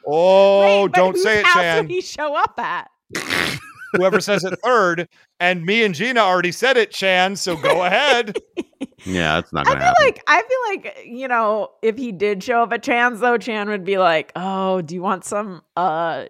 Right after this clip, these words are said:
Speaker 2: Trader Joe's sauce that's supposedly so good you can eat it like a soup? I made, so
Speaker 1: <laughs>
Speaker 2: I also have some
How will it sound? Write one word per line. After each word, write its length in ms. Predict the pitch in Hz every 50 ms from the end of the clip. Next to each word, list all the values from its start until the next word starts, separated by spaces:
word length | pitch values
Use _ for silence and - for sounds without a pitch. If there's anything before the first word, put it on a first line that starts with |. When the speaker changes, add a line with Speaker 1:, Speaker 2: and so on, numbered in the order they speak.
| _
Speaker 2:
Trader 380 | - - 208 202 190 180 190 180
Joe's 420 | 160 202 190 190 196 190 190 165
sauce 440 | - - 180 175 185 226 240 - -
that's 240 | - 233 240 - -
supposedly 500 | - 208 - 196 202 202 175 185 196 196
so 240 | - - 220 208 190
good 220 | 175 202 202 196
you 80 | 208 180
can 140 | - 196 190
eat 100 | 190 190
it 100 | 190 -
like 200 | - 190 170 170
a 40 | 170
soup? 400 | - - 196 208 262 370 370 - _ _ _ _ _ _ _ _ _
I 140 | - 190 180
made, 340 | 170 175 175 185 175 165 -
so 140 | - 196
Speaker 1:
<laughs> 40 | -
Speaker 2:
I 220 | 180 190 190 170 _ -
also 320 | 185 196 185 - - 208
have 260 | 202 196 196 208 190
some 360 | - - 214 202 196 202 196